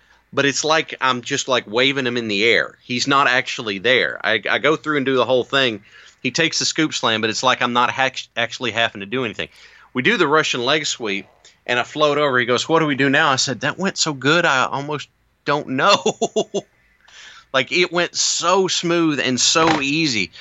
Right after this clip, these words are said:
So I put him in the corner, and I start working on him. And, you know, he rolls out, and he's got a manager with him, and I go out after him. And, uh,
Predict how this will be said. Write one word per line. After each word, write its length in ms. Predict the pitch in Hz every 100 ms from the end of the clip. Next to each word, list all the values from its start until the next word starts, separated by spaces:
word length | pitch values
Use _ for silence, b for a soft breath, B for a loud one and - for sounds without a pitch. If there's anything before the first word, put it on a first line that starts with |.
| B -
So 180 | 220
I 40 | 214
put 200 | 214 196
him 100 | 170
in 80 | 139
the 60 |
corner, 340 | - 127 123 113
and 80 |
I 60 | 110
start 320 | - 110 104
working 320 | 101 95 98
on 220 | 90 90 90
him. 180 | 90 87 b b b -
And, 200 | - 120
you 40 | 120
know, 140 | 113
he 160 | 110 151
rolls 400 | 123 120 117 101
out, 220 | 98 98
and 80 | 104
he's 160 | 120
got 160 | 120 113
a 40 |
manager 400 | 95 95 98 98
with 220 | 95 90 110
him, 100 | 101
and 80 |
I 60 | 92
go 240 | 98 143
out 180 | 123 117
after 380 | 95 90 - 98
him. 160 | 90 - b b b b b _ _
And, 340 | 104 101 98 92
uh, 440 | 92 87 85 82